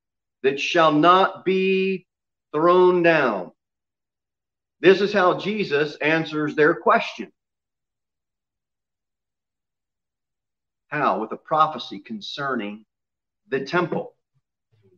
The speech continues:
That's how he answers their question, with a, a prophecy. Now, this prophecy was fulfilled in seventy A D.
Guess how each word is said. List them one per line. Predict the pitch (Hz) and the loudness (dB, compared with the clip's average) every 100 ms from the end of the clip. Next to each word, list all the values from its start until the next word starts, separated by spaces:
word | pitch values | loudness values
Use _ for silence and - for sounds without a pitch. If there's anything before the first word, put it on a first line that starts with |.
| _ 370 370 _ _ _ _ _ _ _ - | _ _ _ _ _ _ _ _ _ _ 0
That's | 180 180 | 0 4
how | 156 | 4
he | 156 | 6
answers | 160 156 147 | 4 0 -4
their | 151 | -4
question, | - 190 180 - 151 | 0 2 2 0 -2
with | 156 151 - | -4 -6 -8
a, | 151 180 170 | -8 -6 -4
a | 147 | 0
prophecy. | 202 202 - 120 - _ _ _ _ _ - | 4 4 2 -8 -14 _ _ _ _ _ -6
Now, | 131 | -4
this | 156 | -4
prophecy | - 208 214 - 170 160 | 0 4 6 4 -4 -8
was | 147 143 | -6 -8
fulfilled | - 147 - 220 156 160 | -6 -4 4 6 6 4
in | 147 131 | 0 -4
seventy | - 165 156 147 147 | 0 0 2 -2 0
A | 139 | 0
D. | 139 190 139 | 2 2 2